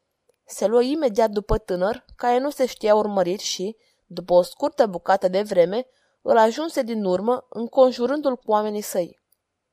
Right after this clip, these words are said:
Văzându-l pe Fouquet, Filip nu-și pierdu cumpătul și exclamă cu tărie:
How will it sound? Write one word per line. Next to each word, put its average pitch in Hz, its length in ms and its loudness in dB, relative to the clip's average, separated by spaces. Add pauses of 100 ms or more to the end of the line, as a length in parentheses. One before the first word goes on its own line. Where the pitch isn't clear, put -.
(1600)
Văzându-l 277 540 -2
pe 240 140 0
Fouquet, 214 480 -6
Filip 240 440 -8
nu-și 302 300 -8
pierdu 233 300 0
cumpătul 226 560 -4
și - 160 -6
exclamă 208 440 -4
cu - 140 -14
tărie: 202 540 -6